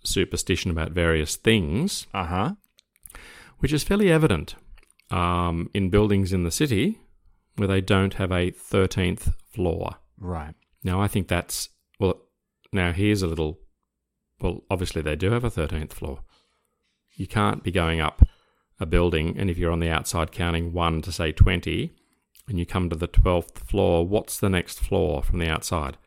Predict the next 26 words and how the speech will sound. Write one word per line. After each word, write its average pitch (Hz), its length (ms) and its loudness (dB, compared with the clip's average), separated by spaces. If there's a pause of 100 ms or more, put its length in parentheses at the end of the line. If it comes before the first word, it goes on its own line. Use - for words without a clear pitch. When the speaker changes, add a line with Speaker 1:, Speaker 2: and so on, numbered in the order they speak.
(1040)
Speaker 1:
It's - 120 -4
a - 20 -4
Speaker 2:
Fourteen? 110 100 2
Speaker 1:
number 101 260 6
between 82 480 2
twelve 85 340 4
and 78 120 0
fourteen. 80 600 -2 (120)
Speaker 2:
But - 80 -10
Speaker 1:
It's - 60 -6
Speaker 2:
wait. 101 140 0
Speaker 1:
thirteen. 80 640 -4 (340)
Speaker 2:
Right. 104 260 -6 (480)
Speaker 1:
But - 140 0
when 110 160 4
you 110 60 6
get 120 120 6
in 123 80 4
the 117 100 6
elevator, 123 460 4 (320)
Speaker 2:
Yeah. 101 200 -8 (200)
Speaker 1:
they - 80 -2
don't 101 220 2
call 110 240 4
it - 100 -2
thirteen. 127 460 0